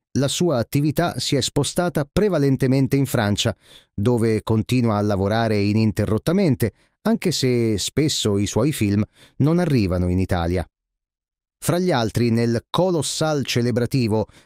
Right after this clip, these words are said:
La rivoluzione francese, millenovecentottantanove, di Robert Enrico e Richard T. Heffron,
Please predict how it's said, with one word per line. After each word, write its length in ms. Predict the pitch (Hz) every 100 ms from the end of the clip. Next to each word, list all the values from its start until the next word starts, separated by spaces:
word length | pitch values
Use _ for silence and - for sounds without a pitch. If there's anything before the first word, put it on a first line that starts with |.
| -
La 220 | 110 127
rivoluzione 640 | 131 120 127 - 185 160
francese, 640 | 110 117 113 165 110 143 175
millenovecentottantanove, 1600 | 82 101 92 90 87 87 107 101 101 95 98 95 107 120 101 104 - - -
di 280 | 95 101
Robert 400 | 95 113 95 85
Enrico 540 | 101 98 131 113 123 - _ -
e 320 | 131 127 123
Richard 560 | 120 185 165 127 98 92
T. 100 | 160
Heffron, 540 | 143 117 - 117 135